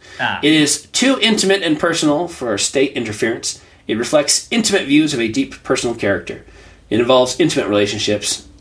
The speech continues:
Speaker 2: and notions of personal autonomy and bodily integrity, and it concerns a particularly important decision." I mean, all of that's true.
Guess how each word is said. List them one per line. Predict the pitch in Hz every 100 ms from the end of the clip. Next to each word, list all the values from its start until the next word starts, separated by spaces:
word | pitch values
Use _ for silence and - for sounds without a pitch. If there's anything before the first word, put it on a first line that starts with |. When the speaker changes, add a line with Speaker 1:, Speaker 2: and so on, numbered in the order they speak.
| - -
Speaker 2:
and | 104 104
notions | 107 107 98
of | 92
personal | - 117 - 104 98
autonomy | - - 95 90 90
and | 92 78
bodily | 92 90 85
integrity, | 90 92 131 101 92 92 - - - - -
and | 95
it | 95
concerns | 92 104 98
a | 92 85
particularly | - 104 95 90 85 92
important | 78 80 80 -
decision." | - - - -
I | -
mean, | 101
all | 110 127
of | 107
that's | 85 -
true. | - 123 -